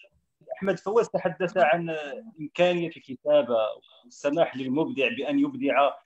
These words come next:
كيفما شاء، وأن أصلا هناك من يكتب وبحجة أن الأديب، آه، هو ذاك الذي يمكنه أن يؤرخ لما يعيشه بصيغة أو ب-، بأخرى بطريقة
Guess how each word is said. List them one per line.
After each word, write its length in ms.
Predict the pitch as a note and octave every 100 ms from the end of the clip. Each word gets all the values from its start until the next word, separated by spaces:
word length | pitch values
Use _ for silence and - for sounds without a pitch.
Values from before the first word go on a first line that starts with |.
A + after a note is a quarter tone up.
| - -
كيفما 380 | D3 C#3 C#3+ C#3
شاء، 500 | C#3 C#3 B2+ A2 -
وأن 320 | B2+ B2 - D#3 -
أصلا 340 | F#3 - G3 E3+ B2 _ C3
هناك 400 | E3+ F#3+ - D#3
من 240 | F3 D#3+
يكتب 460 | F3+ - - F3+ C#3+
وبحجة 1000 | D#3+ D#3+ C#3+ B2 B2+ D#3 - F3 - D3 -
أن 100 | D#3+
الأديب، 480 | D#3 D#3+ D3 D#3+ - _ - _ _ C3
آه، 400 | C3+ C3+ B2+ A#2+ G#2+ - _ _ _ _ -
هو 220 | A#2+ E3
ذاك 280 | G3 A3+ G3
الذي 340 | G3+ F#3+ F#3+
يمكنه 640 | G3+ F3+ G3 G3 F3 F#3 -
أن 100 | F3
يؤرخ 600 | F3 - F#3 F3 E3+ E3+ D#3+ _ _ -
لما 240 | E3 E3+
يعيشه 640 | E3 C#3+ E3+ E3+ D3+ D#3 D3+
بصيغة 400 | - D#3 D3 D3+
أو 120 | D3
ب-، 220 | C#3+ C3+ B2
بأخرى 840 | B2 C#3 D3+ D#3 D3+ - B2+ A#2+ A#2+
بطريقة 400 | C3 D3 D3+ D3